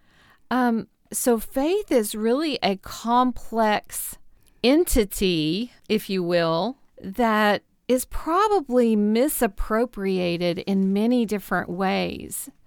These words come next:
So without faith, we read in Hebrews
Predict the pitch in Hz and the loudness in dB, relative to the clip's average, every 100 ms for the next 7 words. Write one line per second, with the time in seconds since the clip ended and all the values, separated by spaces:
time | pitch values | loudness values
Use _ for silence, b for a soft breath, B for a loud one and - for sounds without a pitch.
0 | b b b b - - 254 233 220 214 | b b b b -12 -2 2 4 2 0
1 | - 220 226 247 262 - - 277 269 247 | 0 0 2 2 2 2 -2 2 4 4
2 | 196 220 - 220 202 208 202 202 196 196 | 2 -2 -4 -4 0 0 0 0 0 -2
3 | 190 180 185 | -2 -2 -4